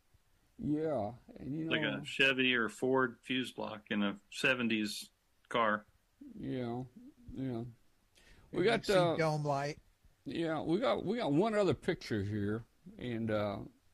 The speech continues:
Speaker 1: uh, last time I was at Glenn's house, I took it. It's, it's in his room next to his, uh, lab there,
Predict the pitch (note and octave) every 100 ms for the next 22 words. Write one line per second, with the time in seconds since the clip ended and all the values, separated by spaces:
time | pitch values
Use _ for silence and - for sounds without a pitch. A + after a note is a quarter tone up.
0 | _ _ _ _ _ _ _ _ - A2+
1 | A2 A2 C#3 E3+ - E3 C#3+ A2 G#2+ C#3+
2 | C#3+ - C#3 B2+ - G#2+ G2+ - D3 -
3 | D3+ - - B2+ A#2 - B2 A2 G3+ F#3
4 | A#2 C#3+ E3 D3+ C#3+ C#3+ - - B2+ G2+
5 | F#2 G#2 G#2 C3+ D#3 D3 C#3+ D3 C#3+